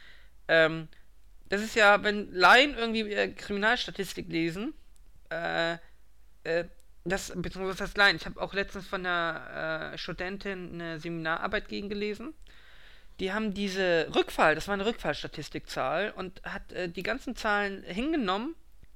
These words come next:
als seien sie, äh, Tatsache, also als seien sie Fakten. Äh, wobei natürlich so Statistiken, du hast zum Beispiel, äh, eine Aufklärungsquote bei Ladendiebstahl von, äh,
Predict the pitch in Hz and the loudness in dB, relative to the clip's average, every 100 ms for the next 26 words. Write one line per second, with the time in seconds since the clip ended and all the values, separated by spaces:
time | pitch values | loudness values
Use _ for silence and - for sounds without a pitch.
0 | - 185 185 - 202 226 220 226 220 220 | 0 2 2 2 4 4 0 -4 -4 -6
1 | - 120 107 127 - 208 - - - 156 | -10 -16 -16 -4 2 2 0 -14 -14 -4
2 | 170 185 175 175 175 - - 165 175 175 | 0 0 2 0 -2 -8 -8 -4 -4 -2
3 | 190 185 - - - 143 135 - - - | -2 -2 -2 0 0 -4 -14 -14 -16 -16
4 | - 196 156 156 156 175 185 175 190 180 | -16 -12 -8 -8 -2 0 0 -4 -6 -4
5 | 185 - 180 214 208 214 202 202 - - | -6 -6 -6 -6 -6 -6 -8 -10 -14 -10
6 | 196 202 214 202 208 196 - - - - | -8 -2 0 0 -2 -6 -8 -18 -18 -14
7 | - 175 185 190 262 - - 233 202 180 | 2 2 4 8 6 6 4 4 4 0
8 | - - 175 156 156 127 - - - - | -6 -2 0 0 0 -2 -6 -16 -20 -20
9 | - - 160 156 151 151 151 147 151 - | -20 -16 -4 2 4 6 4 4 2 2
10 | 151 180 233 208 208 - - 190 190 190 | 8 10 8 4 -4 -4 0 4 4 2
11 | - - - 170 175 175 180 180 - 156 | 0 -8 -2 0 2 0 -6 -8 -4 -2